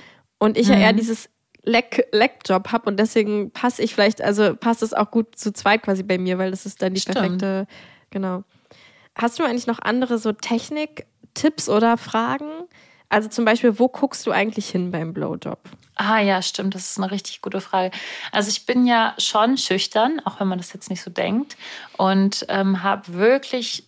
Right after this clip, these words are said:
Speaker 2: Probleme damit, beim Blowjob nach oben zu gucken, weil es halt in allen Pornos immer gemacht wird und ich dann jedes Mal denke,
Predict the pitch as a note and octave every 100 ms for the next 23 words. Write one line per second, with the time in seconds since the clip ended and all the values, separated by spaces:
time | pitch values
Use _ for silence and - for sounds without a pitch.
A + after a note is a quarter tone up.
0 | - - G3+ G3 G3+ A#3 A#3+ G#3+ G3+ G3
1 | G3 G3 - - F#3+ F#3 F3+ G3 G3 F#3+
2 | F3+ F3+ _ _ _ - - - F3+ F3
3 | - - - - G#3+ C#4+ - - - -
4 | F#3+ A3+ - B3 A#3 - G3 - G3+ G#3
5 | G3+ - A3+ F4+ B3 - F#3 F3+ F3 E3+
6 | - - G3+ G3+ - G3+ G3+ A#3+ A#3+ A3+
7 | G#3+ G#3 G#3+